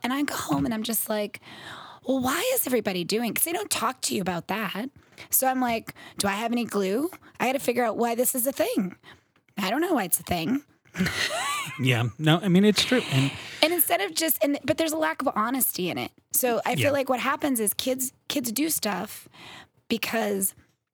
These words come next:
Speaker 2: Well, nobody likes to be treated like they're an idiot. And when you treat a kid like an idiot and say, "Don't do it, it's bad for you," they're inquisitive. <laughs>
Speaker 1: Well, and the thing is, they see adults doing it. They're like,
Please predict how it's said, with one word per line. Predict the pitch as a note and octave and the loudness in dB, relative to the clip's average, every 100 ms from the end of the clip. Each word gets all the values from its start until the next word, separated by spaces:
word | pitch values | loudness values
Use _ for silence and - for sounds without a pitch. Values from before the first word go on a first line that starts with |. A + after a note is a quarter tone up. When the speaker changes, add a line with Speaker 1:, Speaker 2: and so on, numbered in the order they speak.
| _ _ - | _ _ 6
Speaker 2:
Well, | C#3 | 10
nobody | F#3 F#3+ | 10 8
likes | D3 - | 4 4
to | |
be | B2+ | 0
treated | - C#3+ A#2+ A2+ | 4 6 6 4
like | A#2 | 2
they're | - A2 | 2 0
an | G2+ - | -2 -4
idiot. | G#2+ G#2+ - - | -4 -6 -12 -4
And | C#3 B2 | 2 6
when | C3 | 6
you | B2 | 6
treat | - E3 | 6 4
a | C#3+ | 4
kid | - B2+ A#2+ | 6 6 4
like | - A2+ | 2 2
an | A2 | 4
idiot | G#2+ A2 | 2 0
and | C3 | -2
say, | A2 A2 - - | 0 0 -2 2
"Don't | D3 D3 C3+ | 6 6 4
do | A#2+ | 2
it, | G2 - | 2 2
it's | B2 | 2
bad | - A2+ A2+ | 4 4 4
for | - G2+ | 2 -2
you," | F#2+ F#2+ - - - - - | -2 -6 -14 -20 -20 -20 6
they're | D3 | 8
inquisitive. | E3+ E3+ G#3+ A#2 - - - | 8 8 8 6 -4 -12 -8
<laughs> | - - | -2 2
Speaker 1:
Well, | F4 G4 | 4 2
and | G4 | 0
the | |
thing | F#4+ F#4 | 0 0
is, | F#4 | 2
they | D#4 D4 | 2 2
see | - E4+ | 2 2
adults | D4 C#4 C#4 - | 2 2 2 2
doing | C#4+ C#4+ F#3+ | 2 2 2
it. | F3 B3 - _ - | -2 -10 -20 _ 0
They're | C4+ | 2
like, | C4 B3+ | 4 0